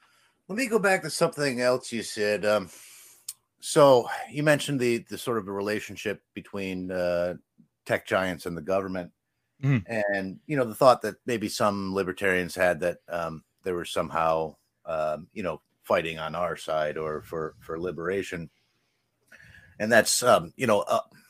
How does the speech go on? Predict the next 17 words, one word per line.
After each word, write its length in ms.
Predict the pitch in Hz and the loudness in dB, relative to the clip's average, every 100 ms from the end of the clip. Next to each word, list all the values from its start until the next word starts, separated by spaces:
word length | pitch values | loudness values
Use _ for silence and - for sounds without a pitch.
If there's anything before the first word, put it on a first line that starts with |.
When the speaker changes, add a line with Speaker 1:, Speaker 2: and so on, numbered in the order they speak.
| _ - | _ -4
Speaker 1:
quite 280 | 110 95 | 2 2
obviously 500 | 76 101 92 85 87 | 4 4 2 -2 -4
not 260 | 85 90 87 | -2 -2 -2
the 80 | 82 | -6
case. 500 | - 110 95 - - _ - - - _ - | 0 2 2 -2 -16 _ -20 -20 -20 _ 4
But 220 | 120 - | 4 4
do 80 | 131 | 0
you 80 | |
think 240 | 135 180 160 | 2 2 2
that 140 | 117 | -2
this 160 | 131 131 | -2 0
is 140 | 123 | -2
any 260 | 117 117 113 | 0 0 0
different 500 | 92 120 - 113 - _ | 0 0 2 0 0 _
in 460 | 113 110 101 95 87 | -4 -2 -2 -4 -6
kind, 600 | - 135 127 101 90 87 - _ _ | 0 4 6 6 0 -6 -14 _ _
uh, 380 | 101 95 92 | 2 4 4